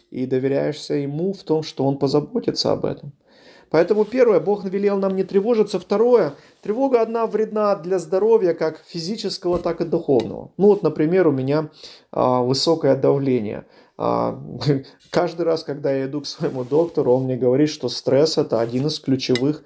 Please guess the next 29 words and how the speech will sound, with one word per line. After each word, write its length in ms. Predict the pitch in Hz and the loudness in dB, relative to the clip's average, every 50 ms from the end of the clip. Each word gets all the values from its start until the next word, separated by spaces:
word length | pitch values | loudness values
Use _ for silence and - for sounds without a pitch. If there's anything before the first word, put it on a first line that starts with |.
| _ _ _ | _ _ _
факторов. 540 | - - 208 175 - - - - - - - _ _ _ _ _ _ _ | -2 0 2 2 0 -2 -8 -14 -16 -16 -20 _ _ _ _ _ _ _
Это 240 | - 120 - - 117 | -8 -8 -6 -6 -8
твой 280 | - - 120 113 113 123 | -8 -4 -4 -2 -2 -2
вес, 460 | 131 156 208 226 226 220 - - - | 0 2 4 4 4 2 -2 -6 -10
твоя 360 | _ 127 123 120 123 131 131 | _ -8 -6 -6 -4 -6 -6
диета 540 | 135 147 175 214 233 226 226 208 196 185 - _ _ _ _ _ | -6 -6 0 2 2 2 2 -2 -8 -12 -14 _ _ _ _ _
и 340 | - 226 233 226 208 202 - _ | -10 -8 -8 -8 -8 -10 -12 _
стресс. 800 | - - - - - 135 131 127 - - - - - - _ _ _ _ _ _ _ _ _ | -14 -12 -12 -6 -4 0 0 0 0 0 -4 -8 -10 -12 _ _ _ _ _ _ _ _ _
А, 220 | - - - 117 117 | -6 -4 -2 -2 0
более 360 | 131 143 170 180 175 165 147 | 2 4 4 6 6 4 4
того, 460 | - 139 131 123 120 117 113 110 107 | 4 0 -4 -2 -4 -4 -4 -6 -8
а, 200 | - 117 117 117 | -8 -10 -10 -8
некоторые, 720 | 120 131 143 156 151 160 - - 135 131 131 127 123 123 127 - - - | -6 -6 -6 -6 -6 -6 -6 -4 -2 -2 -2 -2 -2 -6 -12 -18 -18 -14
а, 460 | - - - 117 113 117 113 113 113 | -12 -8 -6 -4 -2 -2 -2 -2 -2
медики 500 | 117 127 143 160 185 180 170 143 - 135 | 0 2 4 4 4 4 4 2 0 0
говорят, 460 | - - 127 123 127 135 139 139 139 | 2 4 4 6 6 6 4 2 2
что 400 | - - - 131 131 127 127 - - - - - _ | -2 -2 0 0 0 0 0 -6 -14 -20 -20 -20 _
чуть 240 | _ - 175 170 170 | _ 2 2 4 4
ли 100 | 147 139 | 4 2
не 140 | 135 135 135 | 4 4 2
до 300 | 127 131 135 135 127 127 | 4 4 4 4 4 2
семидесяти 640 | - - - 147 147 165 170 170 170 - - - 139 | 0 -2 -2 -2 -4 -4 -2 -2 -4 -4 -4 -8 -6
пяти 540 | - 151 135 139 - - 180 180 180 170 | -6 -6 -6 -6 -6 -6 -2 2 2 2
или 340 | 151 143 143 123 123 120 127 | 2 0 -2 -2 -2 -2 -2
девяноста 680 | 123 127 131 127 131 131 135 151 170 175 160 - - 165 | -2 -2 -2 -2 0 0 2 4 4 2 2 2 -2 -2
даже 300 | 131 127 120 120 123 123 | 0 0 0 0 -2 -6
процентов, 760 | - - - 120 - - - 170 185 202 196 160 139 127 - - - - - - _ _ _ - | -4 -2 -2 -2 -2 2 4 4 4 4 2 0 -4 -4 -6 -12 -20 -20 -20 -20 _ _ _ -8
а, 180 | 117 117 120 | -6 -4 -4
всех 480 | 120 - - - 156 151 143 - - - | -4 -4 -2 0 2 2 2 0 -8 -20